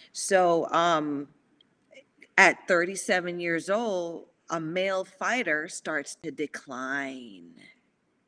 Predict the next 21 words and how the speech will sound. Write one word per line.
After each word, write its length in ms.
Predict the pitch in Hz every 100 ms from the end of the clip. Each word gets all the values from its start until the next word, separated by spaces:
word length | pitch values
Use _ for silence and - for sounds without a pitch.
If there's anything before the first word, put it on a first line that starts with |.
| _ _ _ _ _ _
He's 240 | 226 214
not 220 | 202 165
even 260 | 175 165 151
at 160 | 139 123
his 160 | 117
peak. 540 | - 233 240 - - _ _ _ - -
About 300 | 214 220 220
my 120 | 208
father's 440 | 214 226 226 208 208
mis-, 360 | 247 262 214 - 170
business, 440 | 240 262 226 170
what, 420 | 175 160 214 311 - -
what 300 | 196 233 302 -
age 380 | 254 294 269 208
would 280 | 208 202 208
you 120 | 220
say 600 | - 220 190 247 185 147 _ _ -
a 80 | 180
male 720 | 175 170 180 175 165 151 143 _
boxer 720 | 160 156 - - 147 127 - _ -
peaks, 720 | 185 139 131 - - -